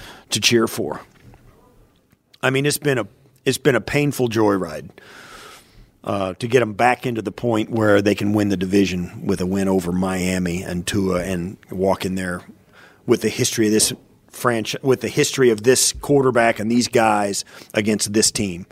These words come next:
It, you can't, it's so, in-, I mean, you can sell the whole,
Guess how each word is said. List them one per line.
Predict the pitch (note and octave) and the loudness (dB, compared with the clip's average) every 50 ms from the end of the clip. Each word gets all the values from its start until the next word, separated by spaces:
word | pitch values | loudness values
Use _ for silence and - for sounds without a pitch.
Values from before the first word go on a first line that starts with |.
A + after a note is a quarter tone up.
| - - - - - _ _ - | -20 -20 -20 -20 -20 _ _ 0
It, | D3+ C3+ - - - | 0 0 0 0 -4
you | D#3+ C3 | -4 -4
can't, | - - D#3 E3 D#3 D#3 - | -2 0 0 0 0 0 0
it's | C3+ B2 - | 0 0 0
so, | - - - - - E3 D3+ D3+ C#3 B2 | 0 0 0 2 4 6 8 8 6 6
in-, | A2+ A2+ G#2 - - | 4 0 -4 -6 -6
I | C3+ | -6
mean, | A#2+ A#2 A2+ | -4 -4 -4
you | C#3 D#3 | -4 -2
can | - D3+ B2+ | -2 -2 0
sell | - - C#3+ C3 A#2+ C3 C3 D3 - | 2 4 4 4 4 2 -2 -4 -4
the | D3 A#2+ B2+ | 0 0 0
whole, | - - - - F#3 F3 D#3+ | 0 2 4 6 6 6 6